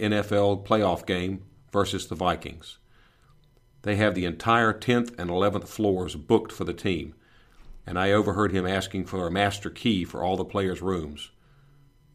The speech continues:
Good to know that the N F L worries about bed checks as much as high school coaches. Saturday, January three,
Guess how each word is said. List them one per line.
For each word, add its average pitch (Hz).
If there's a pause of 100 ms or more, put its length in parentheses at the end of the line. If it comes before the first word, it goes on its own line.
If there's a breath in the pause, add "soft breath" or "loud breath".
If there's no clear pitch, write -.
Good 110
to 123
know 113
that 82
the 71
N 95
F 98
L 90
worries 90
about 87
bed 95
checks - (480 soft breath)
as 85
much 90
as 90
high 95
school 80
coaches. - (2500)
Saturday, 90 (380)
January 95
three, 80